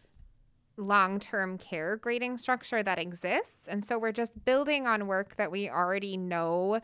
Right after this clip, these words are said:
has a potential for making change. And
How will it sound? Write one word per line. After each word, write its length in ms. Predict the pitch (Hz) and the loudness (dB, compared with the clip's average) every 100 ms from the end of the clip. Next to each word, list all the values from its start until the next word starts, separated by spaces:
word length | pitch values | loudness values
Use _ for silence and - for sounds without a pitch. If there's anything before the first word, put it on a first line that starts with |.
| - - - | -6 -20 -20
has 340 | - 196 196 | 4 6 6
a 80 | 208 | 2
potential 720 | - 196 - 185 180 196 202 | -4 -8 -2 -2 -2 0 0
for 160 | 196 170 | 0 -4
making 400 | 143 202 196 226 | -6 -4 -4 -4
change. 580 | 254 240 254 285 294 - | -4 -4 -2 -4 -8 -6
And 160 | 202 | -6